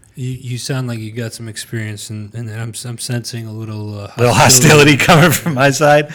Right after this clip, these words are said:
Speaker 1: Just a
Speaker 2: They
Speaker 1: little
Speaker 2: didn't,
Speaker 1: bit.
Speaker 2: they didn't lock down my account. They gave me a warning. Um, I did a video when I first started out. When I very first started out, I'm like, "Ooh, I gotta tell everybody how we get paid." So I did a <laughs> video on account plan.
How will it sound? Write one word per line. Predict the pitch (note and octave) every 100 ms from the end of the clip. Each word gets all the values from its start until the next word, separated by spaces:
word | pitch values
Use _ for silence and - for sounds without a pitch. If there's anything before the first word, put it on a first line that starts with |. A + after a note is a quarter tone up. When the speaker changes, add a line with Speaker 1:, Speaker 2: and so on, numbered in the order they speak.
| -
Speaker 1:
Just | D3 C3
a |
Speaker 2:
They | C#3+
Speaker 1:
little | G3+ F#3+ E3
Speaker 2:
didn't, | - -
Speaker 1:
bit. | _ -
Speaker 2:
they | C3 D#3+
didn't | F#3 D3
lock | B2+ C3+ C3+
down | D3+ C#3
my | C3+ C3
account. | B2+ C3 C3
They | B2+
gave | A#2 D#3+ F#3
me | F3
a | C3
warning. | A2 A#2+ C3 C3 B2+ B2+ - - - _
Um, | A2 A2+ A#2 A2+ A2+ A2+ G#2+ - _
I | - B2+ D3
did | D#3+ D#3
a | D3
video | A#2+ B2+ B2
when | A#2+
I | A2+
first | A2+ - D#3+ D#3
started | - C#3+ A#2+
out. | A2+ F#2+
When | G2
I | G2
very | G2+ D3 E3
first | D#3 D3+ C3
started | - C3+ A2
out, | A#2 A#2+
I'm | A2+
like, | A#2+ A2+ - - - -
"Ooh, | G3+ F#3 - -
I | B2
gotta | B2 D3
tell | F3+ E3
everybody | D#3 D3+ C#3+
how | C3+
we | D3
get | B2+ C3+
paid." | D3+ D3 B2 - - _ _ _ _ _
So | - C3
I | A#2+
did | D3+
a | C3+
<laughs> | A#2+
video | C3 D3
on | C3
account | B2+ D#3 B2+
plan. | - B2 F#2+